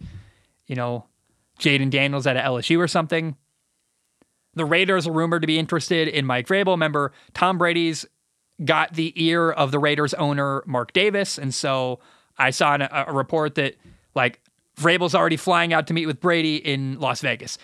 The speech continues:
So maybe Mike Vrabel's the next coach of the Raiders, which is sad 'cause I like Antonio Pierce, who's there. He's done a great job as interim head coach, but Vrabel does a good job. That's interesting for sure. And, uh,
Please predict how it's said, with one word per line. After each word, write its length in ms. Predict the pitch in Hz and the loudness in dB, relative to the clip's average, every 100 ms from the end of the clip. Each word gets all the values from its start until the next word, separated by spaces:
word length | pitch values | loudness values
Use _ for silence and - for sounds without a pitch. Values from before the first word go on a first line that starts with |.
| - | -8
So 140 | - 170 | 0 2
maybe 280 | 185 190 | 2 2
Mike 220 | 185 185 165 | 2 0 2
Vrabel's 280 | 185 175 | 2 2
the 80 | 180 | 2
next 200 | 175 - | 0 0
coach 220 | - 165 | 0 2
of 60 | 156 | 2
the 60 | 135 | 0
Raiders, 440 | 160 190 196 185 | 2 2 2 0
which 160 | 175 226 | 0 0
is 100 | 190 | 2
sad 300 | 320 294 202 | 2 2 -2
'cause 120 | 185 | -2
I 60 | |
like 220 | 180 196 196 | 0 0 0
Antonio 340 | 170 185 175 | 0 0 0
Pierce, 300 | 165 165 147 | 0 -2 0
who's 140 | 151 | -2
there. 180 | 135 151 | 0 0
He's 100 | 147 | 0
done 100 | 147 | -2
a 40 | 135 | -2
great 180 | 135 | -4
job 220 | 131 135 131 | 0 0 -2
as 100 | - | -4
interim 260 | 139 139 | -2 -2
head 160 | 131 131 | -2 -2
coach, 300 | 135 131 - | -2 -2 -4
but 180 | 123 - _ _ _ _ _ _ _ _ _ _ _ | -6 -8 _ _ _ _ _ _ _ _ _ _ _
Vrabel 260 | 131 123 135 | -2 0 0
does 140 | 143 | 0
a 40 | 170 | 0
good 140 | 165 | 2
job. 360 | 170 185 175 151 | 2 4 4 2
That's 160 | 127 | -2
interesting 520 | - 156 170 143 165 143 | -4 -4 -4 -4 -6 -6
for 100 | 139 | -6
sure. 520 | - 214 202 190 - _ _ _ _ _ _ _ _ _ - | 0 0 2 -2 -6 _ _ _ _ _ _ _ _ _ -2
And, 300 | 147 139 135 | 2 2 2
uh, 400 | 135 131 127 127 | 0 0 -2 -6